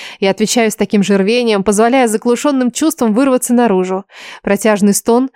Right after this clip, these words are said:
вырывается из глубины моего сердца и сливается с хриплым, почти животным стоном Яниса. Я чувствую, как начинаю парить над землёй, растворяясь и забывая обо всём вокруг. Как же мне этого не хватало.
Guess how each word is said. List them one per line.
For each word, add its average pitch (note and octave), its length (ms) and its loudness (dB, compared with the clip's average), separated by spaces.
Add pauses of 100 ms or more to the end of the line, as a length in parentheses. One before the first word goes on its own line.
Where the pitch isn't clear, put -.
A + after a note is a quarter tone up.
(260)
вырывается G#3+ 580 2
из F#3+ 80 -2
глубины G3 420 2
моего F#3+ 280 0
сердца F3+ 500 -2
и F#3 40 -2
сливается G#3+ 600 -2
с - 60 -4
хриплым, G#3 560 0
почти B3+ 400 0
животным A3+ 560 0
стоном G#3 380 0
Яниса. E3+ 560 -4 (540)
Я A3 120 0
чувствую, B3 380 0
как A#3+ 140 -2
начинаю A#3+ 420 0
парить A3+ 320 0
над A3 180 2
землёй, A3+ 360 2
растворяясь G#3 720 0 (280)
и A3 80 0
забывая G3+ 520 2
обо F#3+ 140 2
всём G3+ 280 0
вокруг. F3+ 500 -4 (360)
Как C#4 200 -2
же G3 120 -2
мне G#3 160 2
этого A3+ 360 -4
не G3 120 0
хватало. E3+ 640 -8